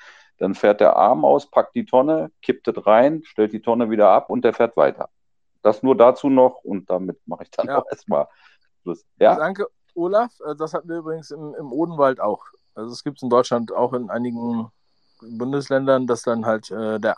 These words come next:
Speaker 2: Ein-Mann-Müllwagen vorbeikommt und du musst die Mülltonne an die richtige Straßenseite stellen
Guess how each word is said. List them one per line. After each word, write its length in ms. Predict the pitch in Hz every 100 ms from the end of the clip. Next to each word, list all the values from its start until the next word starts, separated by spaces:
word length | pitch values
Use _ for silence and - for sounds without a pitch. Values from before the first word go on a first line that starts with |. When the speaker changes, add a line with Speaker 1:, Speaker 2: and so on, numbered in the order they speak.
| _
Speaker 2:
Ein-Mann-Müllwagen 1200 | 113 123 120 120 131 117 113 113 110 107 117 135 _ - - - - _
vorbeikommt 680 | - 123 131 139 143 139 127
und 80 | 127
du 60 |
musst 220 | 127 123 -
die 60 |
Mülltonne 360 | 123 131 127 123
an 100 | 117
die 60 |
richtige 340 | 120 123 123 113
Straßenseite 640 | - 123 127 120 113 107
stellen 400 | - 120 117 139